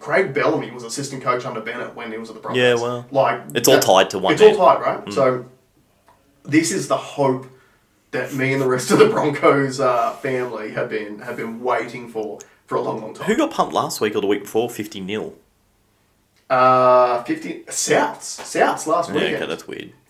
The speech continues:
Speaker 1: Uh, oh, look, they, they had
Speaker 2: Did they rest
Speaker 1: they
Speaker 2: all
Speaker 1: had
Speaker 2: the
Speaker 1: some
Speaker 2: players?
Speaker 1: key men out injured, and normally that would be an excuse, but the Roosters have had, like,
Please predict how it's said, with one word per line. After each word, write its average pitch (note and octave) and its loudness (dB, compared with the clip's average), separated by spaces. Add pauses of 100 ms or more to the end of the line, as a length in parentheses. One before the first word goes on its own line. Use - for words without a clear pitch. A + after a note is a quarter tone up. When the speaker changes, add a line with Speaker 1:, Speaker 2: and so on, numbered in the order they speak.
Speaker 1:
Uh, C#3+ 4 (260)
oh, F#3 10
look, D3 0
they, D#3 0
they D#3+ 2
had D#3+ 4 (480)
Speaker 2:
Did G2 -10
they F#2 0
rest F2 0
Speaker 1:
they F3+ 8
Speaker 2:
all - 4
Speaker 1:
had D4 4
Speaker 2:
the - 0
Speaker 1:
some - 2
Speaker 2:
players? - -8 (140)
Speaker 1:
key F#3+ -2
men D3+ 0
out B2+ 0
injured, B2+ -6 (1200)
and C#3 -2
normally F3+ 4
that F3 6
would C#3+ 0
be C3 -4
an B2 -4
excuse, - -14
but - 0 (840)
the D3 0
Roosters G#3+ -2
have D3 -4
had, A2+ -4 (280)
like, G#2+ -10